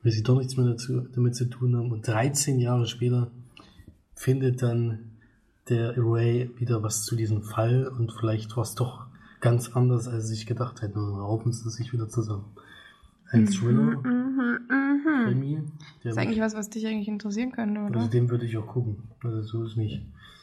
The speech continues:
Speaker 2: Im Kino auch, oder?
Speaker 1: Nee, im Kino wahrscheinlich nicht. Also Thriller, so kleine,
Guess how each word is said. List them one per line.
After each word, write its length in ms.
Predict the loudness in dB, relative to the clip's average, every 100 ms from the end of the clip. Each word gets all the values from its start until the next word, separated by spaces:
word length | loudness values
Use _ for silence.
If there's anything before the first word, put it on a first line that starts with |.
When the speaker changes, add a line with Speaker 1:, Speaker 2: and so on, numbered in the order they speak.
| _ 0
Speaker 2:
Im 100 | 0
Kino 280 | 4 2 2
auch, 260 | 0 -2
oder? 300 | -2 0 -2 -4 -2
Speaker 1:
Nee, 260 | 2 2 0
im 100 | -2
Kino 240 | -2 -2
wahrscheinlich 400 | -4 -4 -6 -6
nicht. 260 | -8 -8 -6
Also 260 | -4 -4 -6 -12 -10
Thriller, 360 | 0 4 4
so 140 | 2 -4
kleine, 460 | -4 -2 -2 -4